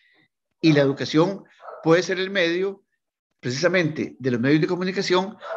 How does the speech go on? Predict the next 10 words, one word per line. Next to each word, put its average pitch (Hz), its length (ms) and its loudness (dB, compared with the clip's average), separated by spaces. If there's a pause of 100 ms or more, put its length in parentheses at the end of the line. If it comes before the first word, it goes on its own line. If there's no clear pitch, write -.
(440)
para 117 180 -2
ese 131 120 0
servicio. 139 540 0 (1800)
Así 139 180 -8
que - 220 -4
acerquémonos 143 840 -4 (1000)
desde 123 400 -2 (120)
nosotros 156 380 4
para 135 200 2
allá 208 460 2